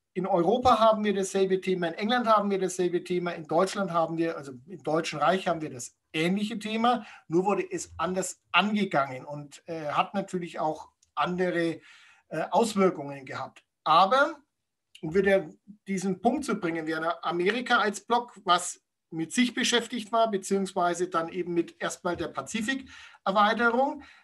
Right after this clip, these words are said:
Äh, Europa hat sie nicht interessiert und, äh,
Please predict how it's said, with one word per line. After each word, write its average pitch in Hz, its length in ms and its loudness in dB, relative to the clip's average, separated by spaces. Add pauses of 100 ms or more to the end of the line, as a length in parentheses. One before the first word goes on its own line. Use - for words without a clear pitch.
(100)
Äh, 165 240 0
Europa 196 480 4
hat 196 180 2
sie 190 120 2
nicht 185 220 0
interessiert 185 640 0 (680)
und, 208 600 4
äh, 190 560 4